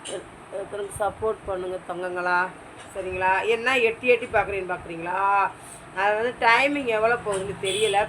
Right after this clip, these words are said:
பின்னாடி வெள்ளையா இருக்கா, அதனால தெரியல, அதான் பார்க்குறேன். ஆயா லைவுக்கு அனைவரும் வருக, ஆதரவு தருக. சரிங்களா?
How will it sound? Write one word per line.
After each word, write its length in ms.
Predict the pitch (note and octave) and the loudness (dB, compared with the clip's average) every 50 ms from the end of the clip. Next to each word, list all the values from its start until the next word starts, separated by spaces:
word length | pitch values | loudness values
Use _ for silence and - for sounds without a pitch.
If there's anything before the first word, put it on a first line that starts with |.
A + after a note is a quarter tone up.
| - | -2
பின்னாடி 320 | G#3+ G#3 G#3+ A3 A#3+ A3 A3 F#3 | -8 -4 -2 0 0 0 -2 -4
வெள்ளையா 400 | F#3+ G3 G3 G3+ A3+ A#3+ A#3+ G#3+ | -4 -4 0 0 2 2 4 2
இருக்கா, 640 | F#3+ E3+ - - E3 D3 D3+ E3 F3 F#3 - A3+ G#3+ - - - - - - - | 2 0 -2 -4 -2 0 2 4 4 4 4 4 0 -4 -8 -16 -16 -16 -10 -8
அதனால 320 | D#3+ F#3+ G3 G3+ G#3 G#3 G#3 - | -4 -2 0 0 -2 -2 -4 -6
தெரியல, 420 | G3 F#3+ F#3 G3 G3+ G3 F#3 F3 E3+ | -6 -4 -2 -2 0 0 0 0 0
அதான் 320 | F#3 F#3+ F#3 - - F3+ | -2 -4 -4 -4 -4 -2
பார்க்குறேன். 540 | E3 E3+ F3 - - F3+ D#3+ E3+ G3+ A#3+ C#4 C#5+ - - - - - - - - | -2 -2 -2 -4 -8 -8 -6 -4 -4 -4 -4 -6 -10 -14 -18 -20 -20 -12 -4 0
ஆயா 260 | F#3 G#3 A3+ A#3 A3 | 2 2 4 2 2
லைவுக்கு 420 | G3+ G3 F#3+ G3+ G#3+ A3 A3 - | 2 0 0 0 0 -2 0 0
அனைவரும் 560 | G3+ F3+ E3+ F3 F#3+ G3+ G3 G3 G3 G3+ G3 | 0 2 2 0 -2 -4 -4 -4 -6 -6 -6
வருக, 440 | F3+ E3+ E3 D#3+ D#3+ D#3 E3+ E3 E3 | -4 -4 -4 -4 -4 -4 -2 -2 -2
ஆதரவு 540 | D#3+ D#3+ E3 D#3+ E3+ E3+ F3+ E3+ E3+ E3 D#3+ - - | -2 -2 -2 -2 -2 -4 -6 -8 -8 -10 -10 -12 -10
தருக. 340 | D3+ C#3 C#3+ C#3 D#3 D3 - - - - - - - - - - - - - - - - - - - - - - - - - - - - - - - - - - - - - - - - - - - - - - - - - - - - - - - - - - - - - - - - - - - - - - - | -10 -10 -8 -8 -8 -8 -8 -12 -18 -20 -20 -20 -20 -20 -20 -20 -18 -18 -18 -18 -18 -18 -18 -18 -18 -18 -18 -20 -18 -18 -20 -20 -20 -18 -18 -18 -18 -18 -16 -16 -16 -14 -14 -14 -14 -14 -16 -16 -16 -18 -18 -18 -18 -16 -16 -16 -16 -16 -16 -14 -14 -14 -14 -14 -14 -14 -14 -14 -14 -14 -14 -12 -12 -12 -10 -4 -2
சரிங்களா? 640 | A#3 A3+ A#3 A3 A3+ A#3+ A#3+ A#3+ A#3 G#3 F#3 D#3 | 0 2 4 6 8 10 12 12 12 10 10 6